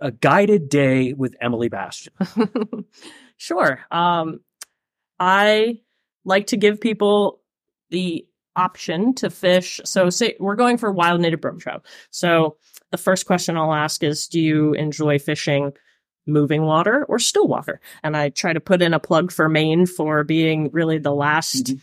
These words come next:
Speaker 2: stronghold for the remote wild native brook trout pond fishing.
Speaker 1: Totally.
Speaker 2: It's really a unique experience if you haven't done it.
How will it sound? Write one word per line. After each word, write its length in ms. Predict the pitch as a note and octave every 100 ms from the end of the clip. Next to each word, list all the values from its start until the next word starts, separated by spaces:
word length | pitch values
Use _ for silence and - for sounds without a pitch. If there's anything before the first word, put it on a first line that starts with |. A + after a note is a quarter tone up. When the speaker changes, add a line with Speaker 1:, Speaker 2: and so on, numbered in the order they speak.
| _
Speaker 2:
stronghold 800 | - - F3 D#3+ D#3 D#3 D#3 D#3
for 600 | - E3+ D3+ D3+ D3 D3 -
the 100 | E3+
remote 680 | E3 E3+ D3 D3+ F3 - - _ _ _ _ -
wild 300 | C#3+ D3+ D#3+
native 300 | D3 F3 D#3
brook 180 | F#3
trout 300 | - D#3+ E3 -
pond 400 | G3+ D4+ D4+ -
fishing. 180 | -
Speaker 1:
Totally. 280 | D#3 E3 A#2
Speaker 2:
It's 180 | D3+ -
really 360 | F#3 G#3+ G#3+ G#3
a 120 | F#3+
unique 420 | E3+ G3 F3+ F3+
experience 640 | F3+ - A#3 A#3 - C#3 D#3+
if 140 | -
you 80 | E3
haven't 300 | D#3 C#3+ C#3+
done 180 | E3+ D3+
it. 100 | -